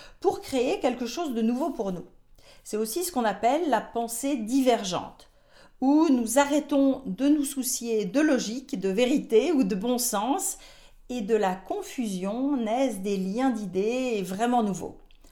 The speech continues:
En gros, il s'agit de se déconcentrer du problème pour trouver des solutions innovantes. Idéalement,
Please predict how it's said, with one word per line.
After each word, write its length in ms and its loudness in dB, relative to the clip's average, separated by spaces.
En 140 -2
gros, 340 2
il 100 -6
s'agit 380 -2
de 100 -6
se 160 -8
déconcentrer 920 -2
du 100 -6
problème 540 -4
pour 200 -4
trouver 540 -4
des 180 0
solutions 480 -4
innovantes. 580 -6
Idéalement, 640 6